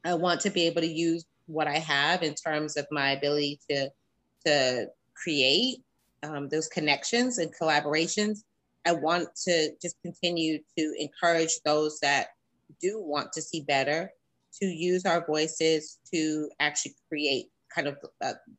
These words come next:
the connecting of the dots where it comes to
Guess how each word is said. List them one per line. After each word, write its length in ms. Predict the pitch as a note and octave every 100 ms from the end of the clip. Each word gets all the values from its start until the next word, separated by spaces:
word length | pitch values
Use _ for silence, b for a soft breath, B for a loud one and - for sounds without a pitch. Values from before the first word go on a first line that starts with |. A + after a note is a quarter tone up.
| _ -
the 80 | -
connecting 560 | E3+ F3 - - D#3
of 80 | C#3+
the 80 | C3+
dots 600 | C3 A#2 - - - - _ _ _ _ -
where 160 | D3
it 120 | C#3
comes 300 | - D#3 D3+ -
to 360 | D3 C#3+ C#3+